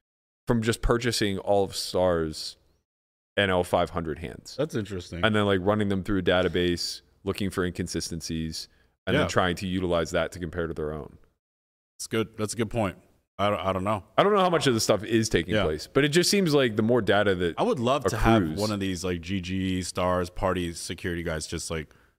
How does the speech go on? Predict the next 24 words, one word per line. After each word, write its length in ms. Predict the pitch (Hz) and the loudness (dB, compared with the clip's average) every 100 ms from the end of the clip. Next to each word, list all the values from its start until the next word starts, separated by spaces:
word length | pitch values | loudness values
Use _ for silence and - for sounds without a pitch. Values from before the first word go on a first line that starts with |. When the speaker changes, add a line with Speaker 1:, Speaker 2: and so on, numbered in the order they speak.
| _ _ _ | _ _ _
Speaker 2:
talk 220 | 82 82 | -6 -4
to 140 | - - | -10 -12
us. 400 | 78 - - - _ _ _ _ _ _ | -12 -10 -12 -14 _ _ _ _ _ _
Speaker 1:
They 80 | 80 | -10
just 220 | 73 73 | -10 -12
never 160 | 73 69 - | -14 -14 -4
Speaker 2:
I 80 | 120 | 0
know 80 | 160 | 0
Speaker 1:
will. 60 | 156 | 2
Speaker 2:
they 120 | 139 | 0
never 240 | 131 117 | 0 2
will, 220 | 110 110 | 2 2
but, 120 | 92 90 | 2 2
like, 200 | 90 85 | 0 0
maybe 220 | 98 104 | -2 0
they 100 | 113 | 0
retire 580 | 104 92 90 92 107 117 _ | 0 -2 0 0 -2 -6 _
and 80 | - | -10
then 100 | 98 | -8
they 60 | 104 | -6
talk 240 | 113 110 | -6 -6
to 120 | 117 117 | -8 -10
us. 180 | - - | -10 2
Speaker 1:
Yeah. 260 | 104 101 | 4 4